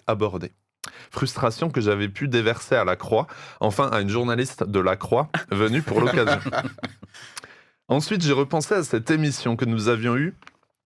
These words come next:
sur Angela Merkel et son parti de la C D U,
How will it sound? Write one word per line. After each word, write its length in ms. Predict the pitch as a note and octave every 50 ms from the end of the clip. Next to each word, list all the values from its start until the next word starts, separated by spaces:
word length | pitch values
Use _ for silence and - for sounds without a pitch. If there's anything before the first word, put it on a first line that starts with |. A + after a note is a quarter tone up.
| - -
sur 220 | - - - A2+ G#2
Angela 340 | C3 C3+ B2+ C#3 C3+ C#3+ C#3
Merkel 420 | C3 A2 G#2 - - D#3 D#3 D#3 -
et 60 | -
son 180 | G#2+ - A#2 G#2+
parti 320 | - A2+ A2+ - - D#3+
de 80 | C#3+ A2+
la 140 | G#2 G2+ G2 G2+
C 220 | - - - C#3
D 140 | A#2+ A#2 A2+
U, 80 | G2